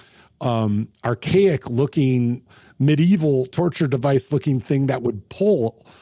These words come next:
in different directions, and we had to hold it to, I think, eighty pounds of pressure in each direction and a hundred and twenty pounds of pressure pulling down.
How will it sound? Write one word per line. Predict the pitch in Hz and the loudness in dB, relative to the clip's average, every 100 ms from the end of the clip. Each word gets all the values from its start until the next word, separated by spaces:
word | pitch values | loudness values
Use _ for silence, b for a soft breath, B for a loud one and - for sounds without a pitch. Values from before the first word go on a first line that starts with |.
| B B - | B B -2
in | 147 | 0
different | 131 160 175 139 | 2 0 0 2
directions, | 131 143 151 - 120 107 - - _ - | 2 2 0 -4 -6 -6 -10 -18 _ -6
and | 151 139 139 | -2 -2 -2
we | 131 156 | 0 0
had | 147 175 - | 2 0 -2
to | 151 131 123 117 B B B | 0 0 0 -4 B B B
hold | - 208 226 | -2 0 2
it | 196 - | 0 -2
to, | - 156 131 120 | -4 0 0 0
I | - | -2
think, | 127 147 - | -2 -2 -2
eighty | 135 170 190 | -2 0 0
pounds | - - 147 147 | -2 -4 -2 0
of | 123 | -2
pressure | - 139 139 - 127 113 | -4 -2 -2 -2 -2 -2
in | - 120 | -4 -2
each | 127 120 | -2 -4
direction | - 110 110 - - 98 92 101 B B B B _ | -4 -2 -2 -4 -6 -4 -4 -8 B B B B _
and | 143 135 | -2 0
a | 123 | -2
hundred | 120 - 190 | -2 0 2
and | 156 | 0
twenty | 135 156 143 | 0 0 0
pounds | 123 139 123 | 0 -2 -2
of | 104 | -4
pressure | 135 131 - 127 110 - | -2 -2 0 -2 -4 -8
pulling | - 151 123 110 | -4 -2 0 -2
down. | 117 101 80 | -4 -6 -10